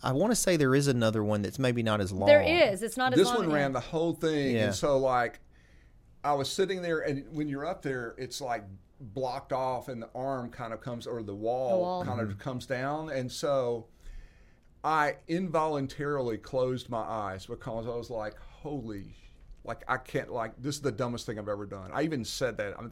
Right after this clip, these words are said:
Speaker 3: there's
Speaker 1: Mm-hmm.
Speaker 3: a video of me, like, "This is the dumbest
Speaker 1: <laughs>
Speaker 3: thing I've ever done." I'm,
Speaker 1: <laughs>
Speaker 3: and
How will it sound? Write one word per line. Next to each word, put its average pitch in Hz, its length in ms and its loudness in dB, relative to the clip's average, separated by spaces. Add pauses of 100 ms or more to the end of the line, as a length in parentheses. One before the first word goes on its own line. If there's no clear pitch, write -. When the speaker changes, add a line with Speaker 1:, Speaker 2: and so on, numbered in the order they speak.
Speaker 3:
there's 104 180 0
Speaker 1:
Mm-hmm. 95 60 -2
Speaker 3:
a 113 120 -4
video 104 200 -2
of 95 100 -6
me, 101 80 -10
like, 95 280 -10
"This 131 140 -6
is - 80 -12
the 113 120 -8
dumbest 120 420 -4 (180)
Speaker 1:
<laughs> - 220 -18
Speaker 3:
thing 110 140 -10
I've 110 80 -8 (140)
ever 117 200 -4
done." 110 320 -4
I'm, 190 80 6 (320)
Speaker 1:
<laughs> - 0 -
Speaker 3:
and 127 260 -4